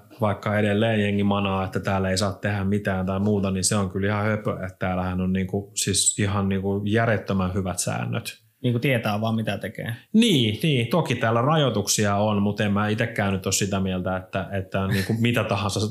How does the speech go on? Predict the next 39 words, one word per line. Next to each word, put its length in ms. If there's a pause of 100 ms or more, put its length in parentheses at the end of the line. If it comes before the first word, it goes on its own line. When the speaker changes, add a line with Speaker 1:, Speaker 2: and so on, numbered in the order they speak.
(160)
Speaker 2:
kannattaisi 540
tehdä 240
tai 200
Speaker 1:
Joo. 240
Speaker 2:
olisi 240
hyvä, 200
että 120
saisi 400
tehdä. 240 (220)
Speaker 1:
Niin, 280
että 120
jos 100
katsoo 400
maailmalta 520
mallia, 600
niin 320 (160)
onko 420
ne 140
välttämättä 580
sielläkään 800
laillisia, 580
jos 120
Speaker 2:
Niin. 480
Speaker 1:
ka-, 60
haluaa 380
verrata 340
siihen, 300
Speaker 2:
Kyllä. 200
Speaker 1:
että 80
varmaan 340
monet 260
miettii 420
sitä, 240
että 80
jos 100
ne 80
katsoo 400
jotain 320 (400)
jenkki-, 440